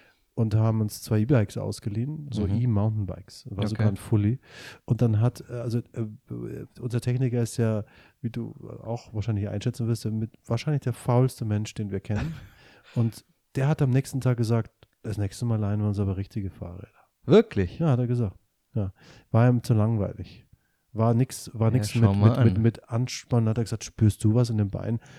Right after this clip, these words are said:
Speaker 1: da hab ich gesagt, „Nee, ich bin einfach nur müde, weil ich halt vier Stunden bei Regenwetter auf dem E-Bike saß.“ Aber,
Speaker 2: Mhm.
Speaker 1: aber ich war nicht, nicht, nicht so,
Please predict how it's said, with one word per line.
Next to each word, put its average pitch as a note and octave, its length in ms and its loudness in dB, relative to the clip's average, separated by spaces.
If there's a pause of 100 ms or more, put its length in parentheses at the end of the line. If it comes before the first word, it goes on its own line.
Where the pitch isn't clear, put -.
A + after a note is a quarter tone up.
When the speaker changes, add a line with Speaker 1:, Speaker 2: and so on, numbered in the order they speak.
(160)
Speaker 1:
da G#2+ 60 -2
hab G#2+ 40 2
ich G2+ 60 -2
gesagt, G#2 140 2
„Nee, G#2+ 160 0
ich A2+ 100 -6
bin G#2+ 100 -6
einfach G#2+ 220 -2
nur G#2 140 0
müde, A2 340 2
weil G#2 140 -4
ich - 120 -8
halt G2+ 140 -4
vier - 180 -4
Stunden A#2 380 -4
bei G#2 120 0
Regenwetter A2 560 -4 (360)
auf G#2+ 120 -6
dem A2 100 -2
E-Bike B2 360 0
saß.“ - 380 -10
Aber, G2+ 320 -2
Speaker 2:
Mhm. G2+ 180 0 (200)
Speaker 1:
aber G#2+ 160 2
ich F#2+ 140 -2
war G#2 140 2
nicht, A2 240 -2 (220)
nicht, A2+ 340 -4 (420)
nicht A#2+ 260 -8
so, A#2 400 2